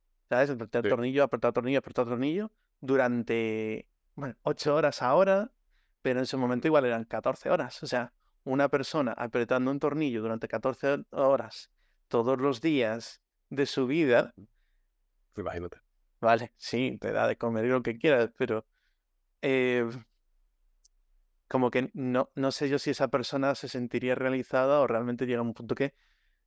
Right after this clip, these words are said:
Speaker 1: eso te tiene que saturar la mente, ¿no? Y entonces, realmente, como que podemos quitar esas acciones repetitivas, ¿no? De, imagínate, pues, no sé, cosas que, que estés haciendo seguido y por mucho que te guste, pues, hacer una cosa seguido durante ocho horas todos los días de tu vida.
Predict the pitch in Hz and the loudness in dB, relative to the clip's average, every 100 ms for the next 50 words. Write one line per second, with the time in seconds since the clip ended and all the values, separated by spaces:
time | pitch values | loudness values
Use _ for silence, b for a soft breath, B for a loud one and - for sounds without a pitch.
0 | _ - - - 131 - 170 - _ 139 | _ -18 -12 -10 -8 -6 -6 -8 _ -4
1 | 131 - 120 113 131 - - 117 110 117 | -2 -2 -4 -4 -6 -4 -4 -2 -2 -2
2 | 117 120 139 117 117 165 135 131 127 120 | -2 -2 -2 -2 -2 0 -2 -4 -4 -2
3 | 143 - _ _ _ _ - 123 120 123 | -2 -6 _ _ _ _ -4 -2 0 0
4 | 156 139 127 120 120 123 - - 135 131 | 0 -2 -2 0 0 -2 -2 -2 0 -2
5 | 123 131 143 135 135 131 131 120 143 165 | -8 -6 -4 -2 0 -2 -4 -2 0 0
6 | - 165 135 113 - 120 101 - 135 123 | 0 2 2 0 -6 -8 -8 -8 -4 -4
7 | - - - - - _ _ _ - 127 | -6 -10 -12 -14 -16 _ _ _ -4 -2
8 | 160 - - 202 _ - 170 - 143 147 | -2 -2 -2 -2 _ -12 -10 -6 -4 -4
9 | 123 143 143 135 143 139 165 185 196 _ | -4 -2 -2 -2 -4 -2 0 0 -2 _
10 | _ _ _ _ _ - 135 123 120 120 | _ _ _ _ _ -12 -6 -4 -2 -2
11 | 113 123 135 - 143 143 135 135 - 180 | -2 0 0 0 0 2 2 0 0 -2
12 | 151 123 - 113 113 113 123 120 - 117 | -2 -4 -6 -4 -4 -2 -4 -4 -6 -6
13 | 107 101 104 107 120 117 131 117 110 - | -6 -6 -6 -2 -2 0 0 0 -2 -2
14 | 117 120 120 151 147 - 156 - - 127 | 0 2 0 0 0 0 -2 -2 -4 -2
15 | 147 190 202 | -2 0 -2